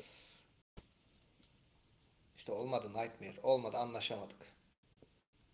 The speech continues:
Bu akşam bir yayın daha açarım arkadaşlar. Akşam göz atış yayını açarım.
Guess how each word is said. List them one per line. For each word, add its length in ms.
Bu 80
akşam 400
bir 80
yayın 260
daha 200
açarım 360
arkadaşlar. 500
Akşam 460
göz 160
atış 280
yayını 180
açarım. 420